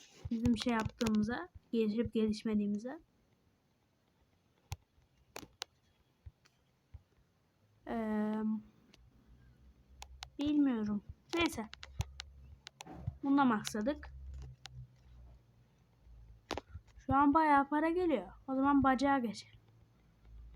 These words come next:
Bacak iki yüz para veriyor. Bu kaç veriyor? Bu iki yüz üç veriyor. Bu, bu da iki yüz üç veriyor. Okey. O zaman para kazanmada bir sıkıntı yok. Hızlı yap azıcık ya. Para vereyim sana biraz. Maxladım.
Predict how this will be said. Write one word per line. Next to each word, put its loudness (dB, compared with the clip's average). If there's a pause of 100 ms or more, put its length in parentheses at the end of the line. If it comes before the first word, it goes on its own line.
(260)
Bacak 4
iki 4
yüz 4
para 4
veriyor. 2
Bu -2
kaç 0
veriyor? -2 (1040)
Bu 2
iki 4
yüz 6
üç 2
veriyor. 6
Bu, 0
bu -2
da 6
iki 0
yüz -6
üç -16
veriyor. -20 (1000)
Okey. -2 (1000)
O -2
zaman 4
para 2
kazanmada 2
bir 2
sıkıntı 2
yok. 2
Hızlı 0
yap 4
azıcık 0
ya. -8 (640)
Para -4
vereyim -2
sana -4
biraz. -8
Maxladım. -2